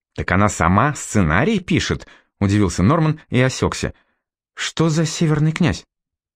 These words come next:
Не променяли?» «Ты откуда о сценариях знаешь? Только не говори, что читал комедии Дионисия», — подозрительно спросил архиепископ.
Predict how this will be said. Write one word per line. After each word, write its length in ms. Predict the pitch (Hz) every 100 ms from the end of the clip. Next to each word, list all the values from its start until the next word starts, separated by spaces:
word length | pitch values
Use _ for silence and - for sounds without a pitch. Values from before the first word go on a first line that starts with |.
| _
Не 100 | 80
променяли?» 580 | 78 82 85 101 185 87 - _ _ _ _ _ _ _ _ _ _ _ _ _ _ _ _ _ _ _
«Ты 220 | - 147
откуда 540 | 151 151 156 - 170 104
о 60 |
сценариях 600 | 95 - 131 147 92 76
знаешь? 480 | 76 82 71 - - - _
Только 260 | - 123 -
не 80 | 131
говори, 280 | 135 139 101
что 340 | - 92 85
читал 400 | - 104 113 104
комедии 480 | - 110 104 92 101
Дионисия», — 680 | 104 120 123 98 - 69 - _ _ _ -
подозрительно 680 | 92 85 78 87 - 101 92
спросил 560 | - 80 78 - 85 -
архиепископ. 840 | 71 76 98 92 82 - -